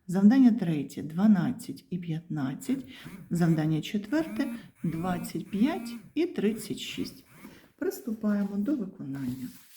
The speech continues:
Два натуральних числа, найбільший спільний дільник яких дорівнює одиниці, називають взаємно простими числами. Знайдемо найбільший спільний дільник чисел сім і дев'ять.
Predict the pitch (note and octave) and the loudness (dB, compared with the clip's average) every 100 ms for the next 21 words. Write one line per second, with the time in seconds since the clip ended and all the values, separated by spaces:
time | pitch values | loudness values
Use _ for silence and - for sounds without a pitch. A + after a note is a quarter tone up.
0 | - - - _ F3+ A#3+ C4 F#3 A3 - | -20 -20 -20 _ -4 0 2 0 -2 -6
1 | G3 F#3+ G#3+ A#3 C#4+ A#3 - - A3 G#3 | -8 -4 -2 2 4 4 4 -2 -4 -4
2 | - D3+ D#3+ A#3 - - - _ G3+ B3 | -4 -4 -4 -6 -10 -20 -20 _ 4 6
3 | C4+ F3 E3 - - F3 - - G#3+ E3 | 6 2 0 -4 -8 -12 -12 -4 -2 0
4 | D3 D3 D#3 G3+ F#3 D#3 - E3+ E3+ D#3 | -2 -4 2 4 4 2 0 -4 -2 -6
5 | D3+ D3+ F#3+ E3+ C3 B2 - G#3 D#3+ D3+ | -4 -2 0 2 0 -2 -2 0 2 2
6 | C3+ C3 - - - - - E3 D3+ F3+ | 2 0 -2 -4 -4 -4 -4 -2 -2 -2
7 | D4 E4+ E4 - F#3+ F3+ A3+ D#4 D4 - | -2 -4 -6 -8 -2 2 2 2 -2 -6
8 | E3 - A#3 A3+ - - C#3 - C#3+ C#3+ | -10 -6 2 2 2 -2 -6 -6 -8 -8
9 | D3 - - - - _ B3 C4 B3 G3+ | -10 -12 -20 -20 -20 _ 2 8 8 8
10 | F#3+ G3 G3 - F#3 G#3+ A3 E3+ E3 - | 4 0 -4 -4 2 4 4 4 0 -2
11 | - - - - - - - E3+ D#3 D3+ | -8 -10 -12 -12 -18 -14 -6 -2 -2 -4
12 | - E3 F3 A#3 E4 G#4 - - G3+ G3+ | -4 2 6 6 6 0 -10 -8 -6 -6
13 | F#3 E3+ - - D#4 G4+ _ - G#3+ D#3 | -8 -10 -12 -12 -12 -12 _ 0 2 2
14 | D3 - - - | -4 -6 -10 -20